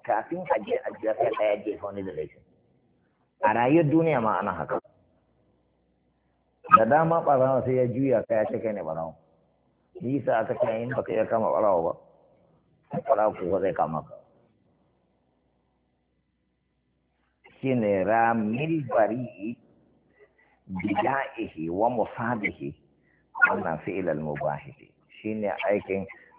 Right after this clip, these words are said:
bida'i, al-batil, ba ƙarya ba. Fauqahil hayawani,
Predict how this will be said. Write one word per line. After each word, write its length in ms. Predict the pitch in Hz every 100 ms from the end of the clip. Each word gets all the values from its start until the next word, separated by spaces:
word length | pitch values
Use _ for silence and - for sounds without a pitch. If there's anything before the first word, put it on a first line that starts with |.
| -
bida'i, 760 | 80 80 78 - 82 71 76 - _ _ _
al-batil, 720 | - 92 82 220 - - - - -
ba 80 | - -
ƙarya 320 | - 104 110
ba. 100 | 117 151 _ _ _ _ - - _ _ _ _ _ _ _ -
Fauqahil 600 | - 170 147 - 135 110 98
hayawani, 720 | 90 92 78 78 78 76